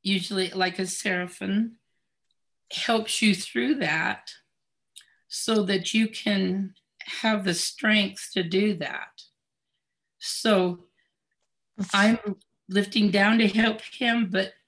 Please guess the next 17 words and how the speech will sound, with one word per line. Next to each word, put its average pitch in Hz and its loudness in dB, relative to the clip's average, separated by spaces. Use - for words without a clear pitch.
someone's 214 0
lift, 208 -4
uh, 185 -2
reaching 202 0
down 196 0
to 185 -2
help 180 -4
me. 170 -4
And 202 0
that, 190 -2
that's 214 -2
why 190 2
I 196 0
told 208 -4
that 175 -2
story 202 -2
where, 175 -2